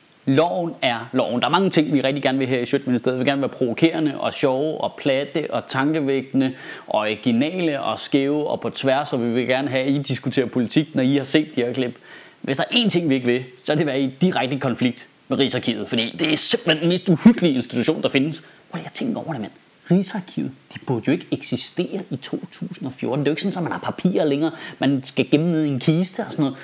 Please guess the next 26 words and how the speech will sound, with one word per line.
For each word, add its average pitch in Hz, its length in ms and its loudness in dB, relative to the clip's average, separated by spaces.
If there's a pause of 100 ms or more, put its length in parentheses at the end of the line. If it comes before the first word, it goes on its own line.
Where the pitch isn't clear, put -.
(100)
Rigsarkivet, 175 380 4
det 165 80 2
burde 170 160 0
være 117 100 2
en 120 120 -2
ekstern 131 340 0
harddisk, - 600 0
som 135 140 0
bare, 127 200 0 (380)
du 135 40 2
ved, 139 160 2
"Hey, 214 220 2
hvad 165 120 -2
så? 190 300 0
Har 165 100 0
du 175 60 -2
set 196 180 2
Rigsarkivet? 180 380 0
Åh, 151 180 0
fuck, - 320 -2
jeg 165 60 0
har 143 40 -4
glemt 143 220 0
Rigsarkivet 143 420 2
derhjemme," 131 300 0
altså. 110 180 -8